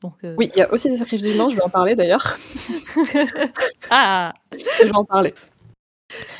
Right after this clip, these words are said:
Speaker 2: Heu, mais du coup, c'est, c'est tout sauf étonnant qu'on utilise bien sûr des, des animaux en sorce-, en sorcellerie, puisqu'on les utilise dans notre v-,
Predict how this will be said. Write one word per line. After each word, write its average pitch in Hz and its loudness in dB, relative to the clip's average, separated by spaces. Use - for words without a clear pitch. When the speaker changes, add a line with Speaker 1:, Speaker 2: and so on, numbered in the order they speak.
Speaker 2:
Heu, 196 8
mais 202 6
du 202 0
coup, 359 6
c'est, 190 0
c'est 220 0
tout 339 0
sauf 269 6
étonnant 233 4
qu'on 185 -2
utilise 175 -4
bien 170 -4
sûr 180 -6
des, 156 -6
des 165 -8
animaux 170 -4
en 160 -8
sorce-, 160 -12
en 160 -10
sorcellerie, 170 -8
puisqu'on - -14
les 165 -16
utilise 170 -6
dans 143 -2
notre 147 -6
v-, 151 -12